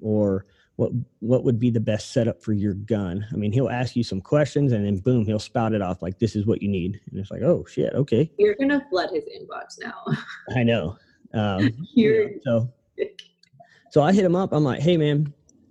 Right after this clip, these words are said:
Speaker 1: I need to purchase another one of your mounts. I got the Leupold, it's a thirty-five millimeter tube. And, you know,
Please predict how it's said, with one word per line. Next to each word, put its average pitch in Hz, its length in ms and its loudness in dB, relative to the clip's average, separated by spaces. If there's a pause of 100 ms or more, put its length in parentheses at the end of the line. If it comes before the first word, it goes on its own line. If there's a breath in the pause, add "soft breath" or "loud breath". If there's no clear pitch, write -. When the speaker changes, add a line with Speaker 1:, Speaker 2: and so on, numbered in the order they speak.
(1000)
Speaker 1:
I 131 100 2
need 156 160 6
to 127 320 2
purchase 160 340 2
another 147 220 4
one 139 140 2
of 143 40 4
your 139 100 4
mounts. 123 440 0 (400)
I 117 160 -2
got 107 180 0 (120)
the 113 100 2
Leupold, 143 580 4
it's - 140 -8
a 104 100 -2
thirty-five 131 480 2
millimeter 127 400 2
tube. 185 640 2 (460 soft breath)
And, 113 500 2 (160)
you 110 200 -2
know, 104 360 0